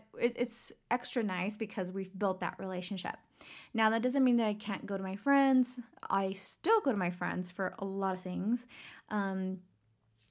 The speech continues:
but it's just nice to have that special relationship, right? So that is the gist of my experience with therapy. I really do think therapy for me was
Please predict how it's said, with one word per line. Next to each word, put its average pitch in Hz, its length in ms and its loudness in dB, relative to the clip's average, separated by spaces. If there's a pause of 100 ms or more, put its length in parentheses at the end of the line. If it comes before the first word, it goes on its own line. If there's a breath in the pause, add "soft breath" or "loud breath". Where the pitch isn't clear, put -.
but 214 160 4
it's 226 120 2
just 240 160 -4
nice 202 200 0
to 208 120 -8
have 190 280 -2 (200)
that 180 280 0
special 175 560 -6 (260)
relationship, 185 680 -4
right? - 220 -4 (720 loud breath)
So 262 440 4 (840)
that 240 500 4
is 262 580 0 (1120)
the 214 100 0
gist 208 380 -4
of 214 200 -6
my 196 600 -2 (220)
experience 190 680 -6
with 208 120 -4 (100)
therapy. 202 480 -2 (800)
I 262 60 8
really 494 320 2
do 294 140 6
think 240 420 0
therapy 208 360 2
for 202 160 -8
me 185 500 -2
was 185 540 -2